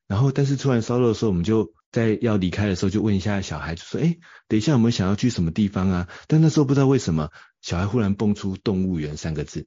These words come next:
然后我们就想说，“诶，可是因为我们这次旅行的目标是希望，呃，很随性，然后但是呢，让大家觉得说有充分留下大家一起这个去玩，然后一起规划的回忆嘛。”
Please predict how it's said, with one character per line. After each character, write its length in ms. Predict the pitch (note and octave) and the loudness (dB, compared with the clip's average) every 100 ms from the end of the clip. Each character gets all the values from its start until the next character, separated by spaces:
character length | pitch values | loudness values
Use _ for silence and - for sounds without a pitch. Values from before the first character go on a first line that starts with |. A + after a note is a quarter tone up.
| _ | _
然 140 | G2+ G2 | -2 2
后 300 | D3+ - _ | 2 0 _
我 60 | F#2+ | -2
们 100 | G#2 | 0
就 100 | D#3 | 0
想 140 | A2 | 0
说 140 | G2+ G2 | 0 0
，“诶， 100 | D#3 | 0
可 140 | - | -2
是 160 | - C#3+ | -2 0
因 60 | |
为 60 | C3+ | 2
我 80 | G#2 | 2
们 200 | F2 E2+ | -2 -2
这 120 | A2+ | -4
次 140 | - | -2
旅 120 | G2 D#2+ | -2 -2
行 160 | F2+ | -4
的 60 | E2 | -2
目 140 | G2 | 0
标 180 | F2 F2+ | 0 -2
是 120 | F#2+ | -2
希 180 | F#2+ F#2 | -4 -2
望， 240 | F#2+ F2+ - - | -2 -2 -6 -8
呃， 260 | F2 E2+ | -4 -4
很 160 | E2 F2 | -4 -6
随 200 | - F#2+ | -2 -4
性， 380 | - A#2+ F2+ - _ - | 0 0 -2 -8 _ -8
然 140 | F2+ | -4
后 80 | G2+ | -2
但 160 | A2+ G#2+ | -2 -2
是 160 | A2+ | 0
呢， 280 | G2+ F#2 F#2 _ _ - | 0 -2 -6 _ _ -6
让 220 | A#2 G#2+ | -2 -2
大 240 | - G#2+ G2+ | -4 -6 -4
家 120 | G2+ | -2
觉 160 | F#2+ | -4
得 160 | F2 F2 | -4 -4
说 320 | - F#2+ F#2+ | -4 -4 -4
有 140 | E2 D#2 | -4 -6
充 240 | - G2 | -4 -4
分 160 | G2+ F2 | -2 -4
留 120 | D#2+ | -4
下 180 | F#2+ F2 | -6 -6
大 100 | F2 | -6
家 180 | F2 | -8
一 100 | - | -8
起 280 | - - - _ - | -10 -12 -14 _ -10
这 100 | - | -6
个 280 | E2+ D#2+ D2+ | -4 -4 -4
去 160 | - | -2
玩， 280 | F#2+ D#2 D2 | -2 -2 -4
然 80 | D#2 | -6
后 60 | E2 | -6
一 40 | |
起 140 | - - | -8 -6
规 180 | E2 | -6
划 180 | E2+ E2+ | -4 -6
的 120 | D2+ | -6
回 200 | - D2+ | -8 -8
忆 200 | D2+ E2+ | -4 -4
嘛。” 140 | D2 | -6